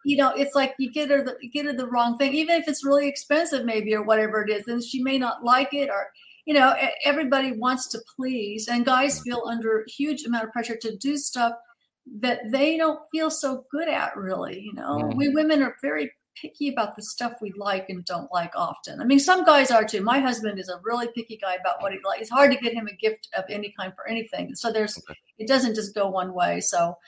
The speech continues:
Speaker 1: you
Speaker 2: Okay.
Speaker 1: gotta remember, the female and br-, male brain are more alike than different. After all, we are the same species, Ilan.
Speaker 2: Okay.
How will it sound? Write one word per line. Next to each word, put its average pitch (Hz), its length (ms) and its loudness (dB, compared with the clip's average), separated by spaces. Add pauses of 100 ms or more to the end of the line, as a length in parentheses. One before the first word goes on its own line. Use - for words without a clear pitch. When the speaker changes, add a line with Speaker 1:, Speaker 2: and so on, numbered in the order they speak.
(300)
Speaker 1:
you 254 100 2
Speaker 2:
Okay. - 0 -
Speaker 1:
gotta 302 200 12
remember, 247 260 4
the 220 80 -2
female 285 400 4
and 220 180 -2
br-, 220 160 2 (100)
male 233 320 0
brain 226 240 0
are 196 140 -2
more 254 220 4
alike 214 440 2
than 190 140 -10
different. 214 600 -8
After 214 300 -4
all, 226 300 4
we 214 160 -4
are 277 200 4
the 277 100 2
same 247 380 0
species, 269 1040 2
Ilan. 165 280 -8
Speaker 2:
Okay. 98 200 -4